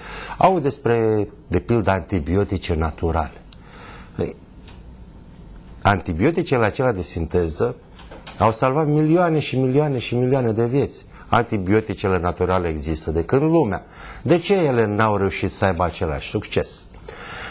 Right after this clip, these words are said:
Nu sunt împotriva medicinei naturale, nu sunt împotriva fitoterapiei, apiterapiei și așa mai departe. Sunt, uh,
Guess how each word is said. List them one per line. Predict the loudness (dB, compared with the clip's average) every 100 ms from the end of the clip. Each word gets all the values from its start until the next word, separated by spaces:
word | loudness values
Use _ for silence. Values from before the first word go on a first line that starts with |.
| 0
Nu | 2
sunt | 4 2 2
împotriva | 2 2 2 2 2 2 2 0
medicinei | 2 2 2 -2 0 2 2
naturale, | 2 0 0 0 2 0 -2
nu | -4
sunt | 0 0
împotriva | 0 0 0 0
fitoterapiei, | -2 -4 -2 0 0 0 0 -2 0
apiterapiei | -2 -4 -6 -2 0 -2 -4 -4 -4 -6
și | -6 -4
așa | -4 -4 -4
mai | -6 -8
departe. | -8 -6 -8 -8 -18 -20 -18 -14 -12 -12 -6
Sunt, | 0 2 2 -2 -4 0
uh, | 2 2 2 0 0 -2 -4 -6